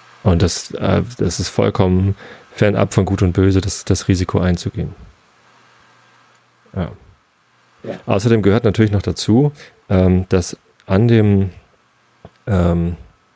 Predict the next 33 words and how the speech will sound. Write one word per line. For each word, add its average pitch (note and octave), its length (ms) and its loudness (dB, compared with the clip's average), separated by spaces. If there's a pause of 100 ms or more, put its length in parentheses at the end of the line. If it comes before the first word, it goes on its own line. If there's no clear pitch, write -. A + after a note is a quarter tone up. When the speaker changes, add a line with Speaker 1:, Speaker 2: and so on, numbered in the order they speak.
(380)
Speaker 1:
an G2 120 2
dem G2+ 120 4
Tonstudio G2+ 500 2
dran A2+ 380 2
müsste A#2 300 0
irgendwie G#2+ 340 2
noch F#2 120 2
eine F2 120 2
Auftrittsmöglichkeit F2+ 920 -2
sein, - 280 -2 (560)
wo F#2+ 160 2
man F2+ 160 4
mit F#2 140 2
der F#2 80 2
Band F2+ 160 0
dann F#2 100 0
auch F2+ 80 -4
spielen G#2 240 0
kann F#2 240 -6
oder F#2 120 2
mit E2 140 2
anderen F#2 260 2
Bands. E2 340 -8 (920)
Ja, C3+ 200 2
wo G#2+ 80 4
man F2+ 140 4
dann F2 180 4
irgendwie F2 180 4
nach F2 160 2
der F#2 120 0
Bandprobe F2+ 520 -2
auch F2 220 -2
irgendwie F2+ 460 -2